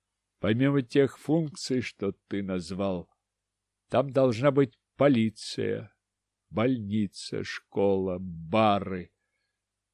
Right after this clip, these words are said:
асфальтная дорога. Иначе какой это город? И самое главное, что? Что? Спросил я Елуня.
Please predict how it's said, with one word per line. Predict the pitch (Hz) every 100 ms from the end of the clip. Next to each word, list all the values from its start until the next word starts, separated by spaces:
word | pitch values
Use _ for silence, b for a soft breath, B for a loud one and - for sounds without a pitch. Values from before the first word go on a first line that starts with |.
| _ _
асфальтная | - 98 - 143 160 143 _ 131 123 120
дорога. | 104 87 101 85 87 85 80 87 85 _ _ _ _ _ _ _ _
Иначе | - 117 117 -
какой | 131 - 107 90
это | -
город? | 76 78 80 73 69 _ _ _ _ _ _ _
И | -
самое | - 127 135 131
главное, | 117 127 117 101
что? | - - - 143 202 _ _ _ _ -
Что? | - - 71 71 _ _ _ _ _ _ -
Спросил | - 90 87 - 92
я | 87 82
Елуня. | 82 85 87 92 87 82